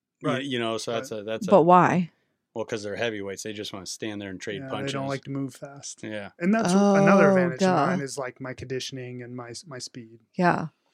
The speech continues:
Speaker 3: I mean, you're built, but, like, you do look like you could be, like, super agile, like, you know.
Speaker 1: Mm-hmm. And that's
Speaker 3: Right.
Speaker 1: where I, I mean, that's where your wrestling background comes in so
Speaker 2: Absolutely,
Speaker 1: huge. Your
Speaker 2: yeah.
Speaker 1: footwork and even being a defensive lineman at a Big Ten level,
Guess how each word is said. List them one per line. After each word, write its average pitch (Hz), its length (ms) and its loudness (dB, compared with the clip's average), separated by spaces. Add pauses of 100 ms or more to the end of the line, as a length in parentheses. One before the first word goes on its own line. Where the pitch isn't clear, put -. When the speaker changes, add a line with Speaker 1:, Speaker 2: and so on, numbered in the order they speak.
(140)
Speaker 3:
I 202 80 6
mean, 185 220 4
you're 214 380 6
built, 180 500 2
but, 170 120 -6
like, 160 280 0
you 180 120 -4
do 170 200 -2
look 160 160 -4
like 165 200 -4
you 170 80 -4
could 160 120 -10
be, 160 120 -8
like, - 160 -8
super 165 320 -4
agile, 143 440 -4
like, 139 280 -4 (400)
you 180 120 0
know. 160 280 -6 (180)
Speaker 1:
Mm-hmm. 110 160 -6
And 101 140 -10 (180)
that's 165 240 -2
Speaker 3:
Right. - 20 -2
Speaker 1:
where 131 220 0
I, 110 140 -6 (560)
I 127 160 -4
mean, 107 220 -8
that's 120 220 -4
where 123 100 -2
your 104 120 -4
wrestling 101 460 -8
background 92 460 -10
comes 98 180 -14
in 90 100 -18
so - 160 -8
Speaker 2:
Absolutely, 131 400 -8
Speaker 1:
huge. 131 160 -14
Your 104 100 -12
Speaker 2:
yeah. 135 100 -14
Speaker 1:
footwork 117 640 -2
and 120 100 -6
even 127 180 -4
being 117 160 -4
a 101 80 -12
defensive 101 540 -10
lineman 98 480 -8 (340)
at 110 160 -8
a 98 60 -10
Big 104 240 -6
Ten 101 260 -8
level, 95 340 -12